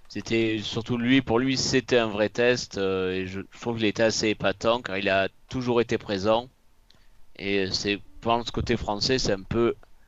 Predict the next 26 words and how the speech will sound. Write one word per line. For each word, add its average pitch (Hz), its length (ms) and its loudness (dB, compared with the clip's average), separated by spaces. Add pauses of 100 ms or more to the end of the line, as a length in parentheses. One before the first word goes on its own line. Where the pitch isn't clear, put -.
(200)
la, 120 360 6
euh, 98 280 2
la 120 140 0
satisfaction. 117 680 -6
Et 110 40 -4
je 104 60 -12
pense 110 160 -6
que 110 100 -8
les 98 140 -4
fans 123 160 -2
de 117 120 -6
Cofidis 107 500 -4
vont 101 200 2
être, 98 220 -2
euh, 92 160 2
assez 107 240 0
contents 110 480 0
et 113 60 2
assez 98 200 -2
impatients 101 380 -2
de 117 40 -10
le 107 60 -2
voir 101 240 -2
sur - 120 -6
le 98 100 -2
Tour. - 320 -12